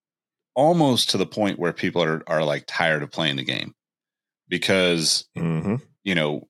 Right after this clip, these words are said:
Speaker 1: and if you're into sneakers, obviously, you know about the sneakers app and how, you know, it's just, it's a massive, you know, kind of shit show at, at times. And, um, it's crazy because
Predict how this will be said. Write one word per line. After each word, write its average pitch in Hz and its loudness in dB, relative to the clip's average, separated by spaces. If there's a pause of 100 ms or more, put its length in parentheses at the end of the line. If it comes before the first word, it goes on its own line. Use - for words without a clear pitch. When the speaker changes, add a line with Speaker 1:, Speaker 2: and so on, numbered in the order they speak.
Speaker 1:
and 98 -4
if 95 -6
you're 117 2
into 123 2
sneakers, 107 0
obviously, 98 0
you 95 2
know 92 2
about 87 2
the - -2
sneakers 98 0
app 90 2
and 87 -4
how, 87 0 (300)
you 87 -6
know, 76 -2
it's 78 -4
just, - -2 (300)
it's - -8
a 87 -2
massive, 82 -2 (1300)
you - -20
know, 64 -10 (100)
kind 95 -2
of - -4
shit - 0
show 73 2
at, 76 0
at 85 -2
times. 73 -2 (680)
And, 80 0 (280)
um, 76 -2 (2000)
it's 107 -2
crazy 147 2
because 92 2